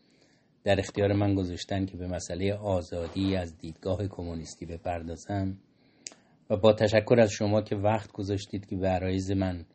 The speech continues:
گوش کنید، جلسه‌مون رو شروع می‌کنیم.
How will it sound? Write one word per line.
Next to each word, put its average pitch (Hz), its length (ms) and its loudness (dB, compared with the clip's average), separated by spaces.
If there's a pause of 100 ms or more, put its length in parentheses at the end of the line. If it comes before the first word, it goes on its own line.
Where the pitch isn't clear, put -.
(280)
گوش 95 220 -6
کنید، 107 420 0 (340)
جلسه‌مون 98 480 0
رو 95 60 2
شروع 92 320 -2
می‌کنیم. - 360 -14